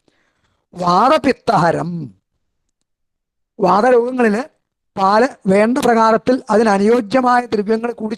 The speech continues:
ചേർത്തിട്ട് ഉപയോഗിക്കാറുണ്ട്. ഇപ്പോ, ഏ, വാതരക്ത-, രക്തവാതത്തിലൊക്കെ ഈ ചിറ്റമൃത്, ആദ്യം പറഞ്ഞ ചിറ്റമൃത്, ആ,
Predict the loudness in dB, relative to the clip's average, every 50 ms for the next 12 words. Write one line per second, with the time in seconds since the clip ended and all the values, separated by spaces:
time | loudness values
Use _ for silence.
0 | -6 -2 0 0 0 0 -2 -6 -6 -4 -4 -4 -4 -4 -2 -2 0 0 0 -2
1 | -2 -4 -10 -18 _ _ _ _ _ _ _ _ _ _ _ 0 2 2 2 0
2 | -4 -12 _ _ _ _ _ _ _ _ _ -14 -10 -6 -4 0 0 2 2 0
3 | -2 -4 -8 -10 -6 -2 -2 -2 -2 -2 -4 -4 -4 -4 -4 -6 -8 -10 -12 -10
4 | -6 -6 -6 -6 -8 -12 -16 _ _ _ _ _ _ _ _ _ _ -2 0 0
5 | 0 0 -2 -4 -2 0 0 2 2 2 2 2 0 0 -4 _ _ _ _ _
6 | _ _ _ _ _ _ _ _ _ _ -2 0 0 0 -2 -2 -2 -2 -2 -2
7 | -2 0 0 0 -2 -4 -4 -2 -2 0 0 0 0 -2 -4 -4 -8 -14 _ _
8 | _ _ _ _ _ _ _ _ _ _ _ _ _ _ _ _ _ _ _ _
9 | _ _ _ _ _ _ _ 0